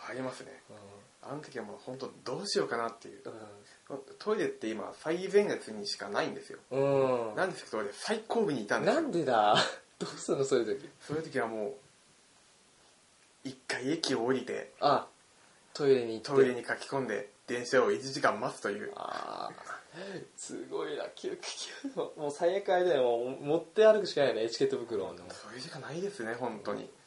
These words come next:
Speaker 2: うわー、大変だな、本当に。<laughs> な-、まあ、これからも、まあ、気をつけてくださいという
Speaker 1: 本当、ありがとうございます、本当。
Speaker 2: はい。そう。これ好きなドラマとか映画ってあるんですか？あります？なんか。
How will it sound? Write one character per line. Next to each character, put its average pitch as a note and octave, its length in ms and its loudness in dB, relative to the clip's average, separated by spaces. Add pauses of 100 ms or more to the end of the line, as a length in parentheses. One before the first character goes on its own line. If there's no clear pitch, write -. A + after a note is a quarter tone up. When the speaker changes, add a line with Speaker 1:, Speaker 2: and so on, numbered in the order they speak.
(360)
Speaker 2:
う - 40 -8
わ - 120 -6 (460)
ー、 - 80 -14
大 - 240 -6
変 B3+ 300 -8
だ - 80 -8
な、 D#4+ 180 -8 (120)
本 D#4+ 120 -10 (160)
当 - 40 -12 (320)
に。 - 60 0 (920)
<laughs> C3+ 100 -10
な-、 - 20 -10 (240)
ま A#2+ 120 0
あ、 - 20 -2 (100)
こ C#3 140 -6
れ C3+ 40 4
か E3 200 -2
ら C#3 60 2
も、 B2+ 160 -4
ま C3 120 4
あ、 A2 160 0 (300)
気 - 200 -2
を D3+ 60 4
つ - 100 -4
け F3 100 8
て D3 80 0
く C3+ 100 2
だ C3 60 0
さ C3 120 2
い B2 40 4
と B2 120 0
い A#2+ 40 -4
う A#2+ 40 -2
Speaker 1:
本 B2 80 -4
当、 A#2 60 2
あ A#2+ 60 4
り C3 80 2
が C3 40 2
と C#3+ 80 6
う D3 40 8
ご C#3+ 60 6
ざ A#2+ 100 4
い B2+ 40 4
ま C3+ 120 2
す、 - 100 -2
本 A2 320 -2
当。 G2+ 100 -2
Speaker 2:
は C3 240 4
い。 C3 220 2 (1160)
そ C3 100 -8
う。 - 20 -6 (560)
こ E3+ 80 0
れ D#3 60 4
好 D#3 60 -6 (220)
き D#4 80 0
な E4+ 140 8
ド E3 120 10
ラ D#3+ 140 10
マ D3+ 140 6
と C#3+ 120 0
か A#2+ 100 2
映 C3+ 120 6
画 C#3 100 8
っ C3+ 40 2
て C3+ 80 4
あ - 20 4
る A#2+ 60 2
ん - 20 -2
で - 60 -14
す A2 60 -8
か？ A2+ 80 4
あ C3+ 40 8
り E3+ 80 4
ま G3+ 80 2
す？ - 120 -10
な G2+ 80 -12
ん - 20 -18
か。 - 60 -20